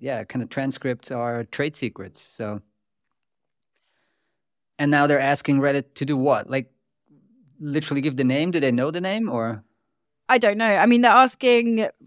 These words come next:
Speaker 2: for as much information as, as Reddit has. So that could be names, contact information, I P addresses. Um, but obviously that would basically override Reddit's kind of own policies about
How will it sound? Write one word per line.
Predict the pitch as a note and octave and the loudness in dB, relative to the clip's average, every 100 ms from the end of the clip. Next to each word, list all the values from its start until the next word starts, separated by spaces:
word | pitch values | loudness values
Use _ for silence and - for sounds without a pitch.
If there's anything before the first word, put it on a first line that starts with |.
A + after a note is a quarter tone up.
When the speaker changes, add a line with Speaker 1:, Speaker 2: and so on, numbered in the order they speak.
| _ | _
Speaker 2:
for | - A3 G#3 G3 | -2 0 2 2
as | A3 | 2
much | A3+ - | 0 0
information | A3 G#3+ G3 G3 - F#3+ | -2 -4 -4 -4 -6 -10
as, | F3+ - - | -10 -14 -12
as | E3+ G3 | -10 -8
Reddit | G3 F3+ E3+ | -6 -4 -2
has. | A3+ C#3+ - G3+ | 0 0 0 -6
So | G3 G3 F#3+ | -4 -4 -2
that | F#3 - | -2 -4
could | F#3+ | -8
be | F#3 | -6
names, | G3 G3+ G3 F#3+ G3 | -4 -2 -4 -4 -6
contact | - G3+ G3 - | -8 -8 -4 -6
information, | G3 F#3+ F3 F#3+ F3 - F#3 F3+ F3+ | -6 -10 -10 -8 -8 -8 -6 -6 -4
I | - F#3+ | -4 -4
P | G3+ G3+ | -4 -4
addresses. | G3 F3+ F#3+ F#3 F3+ F#3 - - | -2 -2 -2 -6 -6 -8 -12 -10
Um, | - F3 F3+ F#3 - - | -6 -6 -6 -8 -12 -4
but | G#3+ - - | -2 -2 -4
obviously | A#3 G#3+ A3 | -4 -2 0
that | G3+ - _ - | 0 0 _ -12
would | G#3 G#3+ F#3 - - | -4 -4 -4 -12 -6
basically | F#3+ G3+ A3 - G3 | -4 -4 -6 -4 -2
override | - G3+ G3 F#3+ F#3 F#3 F3 F3 F#3 - - _ _ - | 2 2 2 2 4 4 4 2 0 -6 -12 _ _ -12
Reddit's | G3 F#3 F#3+ - - - _ _ _ _ - | -6 -4 -4 -8 -12 -18 _ _ _ _ -14
kind | G#3 | -12
of | F3 - | -12 -8
own | G3+ G#3 G#3+ | -4 -2 -2
policies | G3+ F3 F3+ C3+ C#3+ F#3 | -4 -4 -6 -8 -8 -6
about | D#3 D#3+ | -4 -4